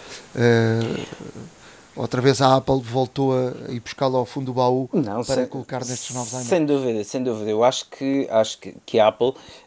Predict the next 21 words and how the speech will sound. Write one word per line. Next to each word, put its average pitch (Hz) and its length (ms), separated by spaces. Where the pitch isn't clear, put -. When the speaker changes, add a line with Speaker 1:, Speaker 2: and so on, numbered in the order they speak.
Speaker 2:
eh, 107 340
foi 135 260
buscar, 123 500
de 92 200
facto, 110 520
é, 107 260
estes 110 340
pormenores, 113 680
entre 110 300
aspas, 107 340
antigos, 117 500
ou 95 100
retro, 110 480
se - 100
preferirem, 104 600
ahm, 117 920
até 123 240
mesmo 127 380
para, 127 320
para 120 280
mostrar 123 640